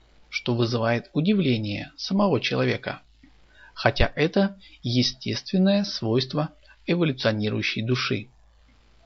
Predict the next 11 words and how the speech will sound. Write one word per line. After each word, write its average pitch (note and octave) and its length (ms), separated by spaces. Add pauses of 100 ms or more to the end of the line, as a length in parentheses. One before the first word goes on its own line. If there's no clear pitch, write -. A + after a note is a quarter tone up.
(960)
Когда C3 320
они C#3 420 (400)
летят G#2+ 500
на C#3+ 180
Землю A2 500 (480)
или G#3 180
другую B2+ 380
планету, G#2+ 580 (920)
то - 240
не D#3+ 280
изучают C#3+ 680